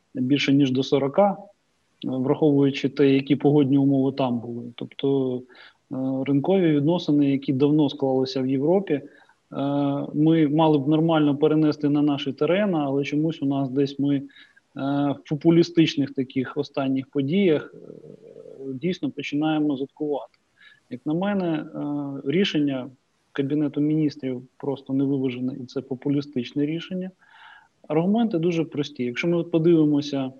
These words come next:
цінові пропозиції постачальників на січень, вони не набагато відрізнялися.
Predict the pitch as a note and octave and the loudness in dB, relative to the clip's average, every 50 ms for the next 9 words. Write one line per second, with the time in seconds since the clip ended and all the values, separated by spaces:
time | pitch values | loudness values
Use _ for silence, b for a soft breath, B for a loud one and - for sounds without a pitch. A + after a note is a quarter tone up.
0 | B B B B B _ _ - - - - - D3+ D#3+ D#3+ E3 E3+ D#3 E3 - | B B B B B _ _ -18 -18 -14 -2 0 2 2 4 2 2 0 0 -2
1 | D3+ - - D#3 D#3 E3 D#3+ D#3+ - D3+ C#3+ - D3+ D3 D3+ - D#3 - - D#3+ | -4 -2 -2 -2 0 0 0 0 -2 -2 -2 -2 -4 -6 -4 -6 -6 -2 -2 0
2 | D#3 D3+ D3+ D3 C#3+ E3+ E3 F#3 G3+ - - C4+ B3 A#3+ G3 D#3+ D3+ D#3+ F3+ G3 | 0 0 0 -2 -2 -2 -2 -2 -2 2 2 2 2 4 0 0 0 0 0 0
3 | A3 A#3 A#3 G#3+ F3 F3 E3 D#3 E3 F#3 G3+ G#3 G3+ G3 F3 F#3+ F3+ F3 F#3+ F#3 | 2 2 2 0 0 -2 -2 -2 0 0 0 0 0 0 0 0 0 2 0 0
4 | E3+ - D#3 D3 D#3 D3+ D#3 D#3+ D#3+ D#3 D#3+ F#3+ G#3+ A3+ G#3+ F#3 E3 D#3+ - - | 0 -2 -4 -6 -6 -12 -10 -10 -12 -10 -8 -10 -6 -6 -4 -6 -6 -8 -10 -14
5 | B2+ - | -14 -16